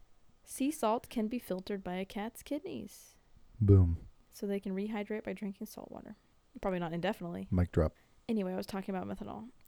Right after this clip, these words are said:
Speaker 2: Sorry.
Speaker 1: <laughs> We're not, we're not staying on topic today. I guess it's fine. Methanol plays a big part in the Prohibition era, obviously, 'cause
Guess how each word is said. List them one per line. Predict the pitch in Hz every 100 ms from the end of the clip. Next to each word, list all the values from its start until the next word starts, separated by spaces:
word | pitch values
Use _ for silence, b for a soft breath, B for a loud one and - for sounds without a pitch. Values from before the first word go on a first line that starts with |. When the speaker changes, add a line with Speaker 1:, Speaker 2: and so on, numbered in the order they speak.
| -
Speaker 2:
Sorry. | - - - - 254 330 320 262
Speaker 1:
<laughs> | - -
We're | 208
not, | 214 294 - -
we're | 208
not | 202 240 -
staying | - 226 233
on | 180 156
topic | 214 - - -
today. | - 143 98 190 -
I | 202
guess | 208 -
it's | -
fine. | - 190 - b b b b b b b -
Methanol | 339 453 392 339
plays | 311 262
a |
big | 247 240
part | 214 208 -
in | 196 196 226
the |
Prohibition | 226 202 233 285 - -
era, | - - - - _
obviously, | - - _ - - - - - - - _ _ -
'cause | 226 208